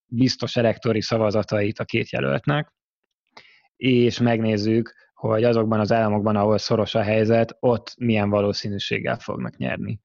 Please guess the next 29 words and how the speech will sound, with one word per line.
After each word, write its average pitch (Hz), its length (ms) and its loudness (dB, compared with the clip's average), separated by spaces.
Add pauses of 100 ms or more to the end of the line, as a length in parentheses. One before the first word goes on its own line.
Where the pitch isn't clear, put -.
(380)
Ö, - 200 0
és - 180 -4
ugye 113 240 2
ezek 110 260 0
a, 117 300 0
a 127 60 -2
szoros 113 340 -2
államok, 117 240 0
ezek 107 200 -4
a 123 80 -2
billegő 113 460 -2
államok, 143 460 -2 (160)
és - 140 -6
hát - 260 -2
meg 120 260 0
kell 117 180 0
nézni, 131 280 0
hogy 120 280 2
hozzáadva 113 640 2
a 107 80 2
biztos 120 400 -2
államaikhoz 120 920 2
mi 117 180 2
az 104 120 2
a 110 80 0
koalíció, 110 600 0
ami 104 200 2
kiad 101 460 -2 (120)
összesen 104 760 -8